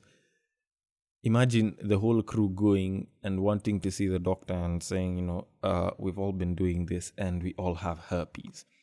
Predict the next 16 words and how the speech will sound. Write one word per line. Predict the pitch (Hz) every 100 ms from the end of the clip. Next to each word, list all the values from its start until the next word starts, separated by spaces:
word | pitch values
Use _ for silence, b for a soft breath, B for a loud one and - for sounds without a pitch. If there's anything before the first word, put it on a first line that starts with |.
| b b b b -
Or | 107
worse | 98 104 104
still, | - - 95 92
you | 95
know, | 92 90 87 b b
some | - 107
of | 98
these | 101 98
more | 95
incurable | 92 90 95 82 -
diseases, | 90 92 98 87 85 87
like, | 90 101
let's | 98 -
say, | 92
for | - 101
women, | 92 90 87 85